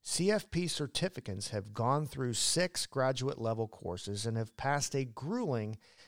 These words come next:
six-hour test to demonstrate a broad-based knowledge in all areas of financial planning. Additionally, there is the Chartered Financial Analyst designation,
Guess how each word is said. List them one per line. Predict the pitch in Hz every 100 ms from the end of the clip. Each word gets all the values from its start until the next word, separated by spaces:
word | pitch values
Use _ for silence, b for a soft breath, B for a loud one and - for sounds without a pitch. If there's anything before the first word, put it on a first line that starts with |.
| -
six-hour | - 185 185 - - 151 147 120 110
test | - 131 90 - - - -
to | 135 123
demonstrate | 143 214 190 - 131 120 120 -
a | 113
broad-based | 107 113 139 151 127 131 131 -
knowledge | 127 113 104 98 90 - B B B -
in | 123 117 -
all | 120 127 127 -
areas | 120 117 107 104 101 - -
of | 113
financial | - 104 101 101 98 - 92
planning. | - 107 95 73 - - _ _ _ _ _ _ _ _ _ _ _ B B B -
Additionally, | 143 156 202 175 160 156
there | 147 143
is | 135 -
the | 113
Chartered | - 120 117 117 113
Financial | 120 117 117 117 120 113
Analyst | 120 113 123 127 127 -
designation, | 135 123 131 127 131 127 165 170